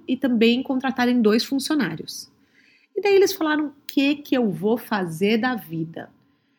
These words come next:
Um dos amigos, gente, pensem, mil novecentos e noventa e cinco,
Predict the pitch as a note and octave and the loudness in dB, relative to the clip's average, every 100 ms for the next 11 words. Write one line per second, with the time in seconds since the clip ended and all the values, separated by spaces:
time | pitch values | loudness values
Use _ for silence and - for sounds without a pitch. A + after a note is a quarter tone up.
0 | _ _ _ _ _ G#4+ A#4+ G4+ E4+ - | _ _ _ _ _ -4 -2 2 2 0
1 | A#3+ A3+ F3+ F3+ A3+ - - F3 F#3+ F#3 | -2 -2 -2 -4 -6 -10 -10 -2 2 2
2 | E3+ D#3+ - G#3 G3+ F3 E3+ F#3+ F3 F#3+ | 0 -6 0 4 4 2 -2 -4 -2 2
3 | F#3+ G3+ B3+ B3+ - G#3 A3+ B3+ B3+ F#3+ | 2 2 0 -4 -4 -2 -2 -2 -2 -2
4 | F#3 C4+ F4+ - A#3 F3 - D#3 | 0 0 0 0 0 -2 -8 -12